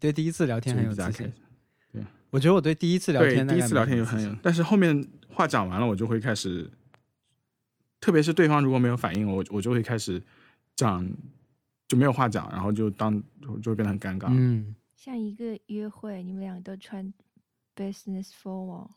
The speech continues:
Speaker 2: 对，对，对，我把那张图片昨天发到群里面了，然后，对。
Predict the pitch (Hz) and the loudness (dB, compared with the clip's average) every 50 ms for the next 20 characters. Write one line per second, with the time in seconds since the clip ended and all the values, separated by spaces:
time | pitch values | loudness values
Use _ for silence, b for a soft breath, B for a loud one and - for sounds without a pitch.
0 | _ _ _ _ _ _ _ _ 180 170 147 147 143 139 131 147 143 123 135 160 | _ _ _ _ _ _ _ _ 4 6 6 6 4 4 4 2 2 2 2 2
1 | 165 160 156 - - 117 143 143 131 - 107 104 120 123 120 - 120 113 120 120 | 2 2 0 -2 -2 0 0 0 0 0 -2 -2 -2 -2 -2 -2 -2 0 0 0
2 | 110 104 - 92 92 95 92 92 80 78 - - - - - - _ _ _ - | -2 -4 -6 -6 -4 -4 -4 -6 -8 -10 -14 -16 -18 -20 -20 -20 _ _ _ -16
3 | 98 95 95 95 98 98 101 104 _ _ _ _ _ _ _ _ _ _ _ _ | -14 -10 -8 -8 -8 -8 -8 -10 _ _ _ _ _ _ _ _ _ _ _ _
4 | _ _ - 98 85 69 | _ _ -12 -12 -12 -12